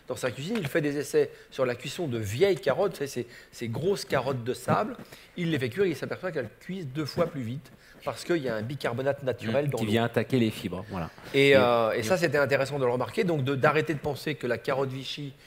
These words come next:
Speaker 1: était une carotte pour les gens qui avaient trop mangé et qui étaient au
Speaker 2: Mmh.
Speaker 1: régime. Au contraire, c'était un mode de cuisson
Speaker 2: Une astuce
Speaker 1: qu'il
Speaker 2: de
Speaker 1: avait,
Speaker 2: cuisson.
Speaker 1: euh, observé,
Speaker 2: Ouais.
Speaker 1: euh, possible dans le monde des légumes.
Speaker 2: Et on peut transférer ça maintenant aux légumes verts, notamment. Double intérêt,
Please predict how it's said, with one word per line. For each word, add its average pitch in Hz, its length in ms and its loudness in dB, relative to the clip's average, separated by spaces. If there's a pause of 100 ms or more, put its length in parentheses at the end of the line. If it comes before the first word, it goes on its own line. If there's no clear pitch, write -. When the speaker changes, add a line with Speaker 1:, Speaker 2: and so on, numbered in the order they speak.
(180)
Speaker 1:
était 120 180 -8
une 117 100 -6
carotte 127 320 2
pour 117 120 -4
les 107 60 -4
gens 131 120 -6
qui 113 100 -8
avaient 104 140 -2
trop 123 180 -8
mangé 120 280 -4
et 113 40 -8
qui 113 100 -10
étaient 104 120 -10
au 107 120 -4
Speaker 2:
Mmh. 107 40 -4
Speaker 1:
régime. 190 260 -2 (380)
Au 143 100 0
contraire, 135 360 2
c'était 139 200 -4
un 120 100 -2
mode 160 220 4
de 139 100 0
cuisson 139 360 -8 (160)
Speaker 2:
Une 190 100 -6
astuce 101 140 -4
Speaker 1:
qu'il 147 100 0
Speaker 2:
de 131 40 6
Speaker 1:
avait, 135 280 4
Speaker 2:
cuisson. 123 160 6
Speaker 1:
euh, 113 40 -2 (260)
observé, 139 640 4
Speaker 2:
Ouais. 98 120 -6 (140)
Speaker 1:
euh, 120 40 -4
possible 160 560 0
dans 135 120 2
le 135 60 0
monde 151 200 -2
des 135 80 2
légumes. 110 300 -2 (160)
Speaker 2:
Et 117 80 0
on 113 40 0
peut 120 120 -2
transférer 113 360 0
ça 143 140 2
maintenant 127 260 -2
aux 104 40 0
légumes 101 260 0
verts, 143 200 4
notamment. 107 380 0 (280)
Double 143 180 2
intérêt, 127 400 2